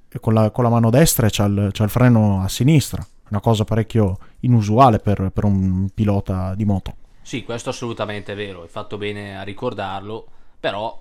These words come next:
Speaker 2: comunque da Mattia ci si aspetta tanto, perché è uno che ha sempre dimostrato di avere delle grandi qualità.
Speaker 1: E poi d'altra parte lui aspettava questa, questa occasione di vincere proprio per dedicare una,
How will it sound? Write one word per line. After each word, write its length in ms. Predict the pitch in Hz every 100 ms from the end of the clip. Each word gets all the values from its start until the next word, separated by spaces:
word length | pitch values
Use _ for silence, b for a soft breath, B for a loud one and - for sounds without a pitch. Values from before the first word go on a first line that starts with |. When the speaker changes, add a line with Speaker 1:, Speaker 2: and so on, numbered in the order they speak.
| -
Speaker 2:
comunque 400 | 120 110 110 113
da 360 | 101 95 90
Mattia 400 | 98 - - 107
ci 80 | -
si 60 | 101
aspetta 340 | - 98 101
tanto, 420 | 104 98 87 92
perché 500 | 95 92 - 98 92
è 120 | - 107
uno 300 | 95 101 107
che 80 |
ha 20 | 98
sempre 340 | - 98 101
dimostrato 600 | 98 104 - 98 90 90
di 80 | 101
avere 260 | 95 95
delle 160 | 101 92
grandi 260 | 90 87 90
qualità. 480 | 90 85 - 82 - b b b b b b
Speaker 1:
E 100 | 123
poi 240 | - 120
d'altra 320 | 117 104 110 107
parte 340 | 120 120 120
lui 240 | 113 123
aspettava 680 | 113 101 - - 120 120 104
questa, 580 | - 101 - 92 90 87
questa 260 | - 92 -
occasione 500 | 95 101 113 110 95
di 100 | 95
vincere 460 | 117 131 123 123 104
proprio 260 | 120 117
per 160 | 110 104
dedicare 540 | 107 107 101 117 120
una, 420 | 107 107 101 98